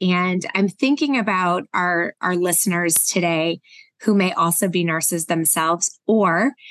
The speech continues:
they could be companies that probably need to have a nurse or may have nurses, um, working with them.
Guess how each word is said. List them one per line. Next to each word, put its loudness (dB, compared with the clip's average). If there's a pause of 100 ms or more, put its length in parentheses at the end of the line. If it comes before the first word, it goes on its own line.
(320)
they 2
could -2
be 4
companies 0
that -2 (220)
probably 0
need -2
to -2
have -2
a 0
nurse 0
or 0
may 0
have -4
nurses, -2 (120)
um, 0
working -4
with -4
them. -6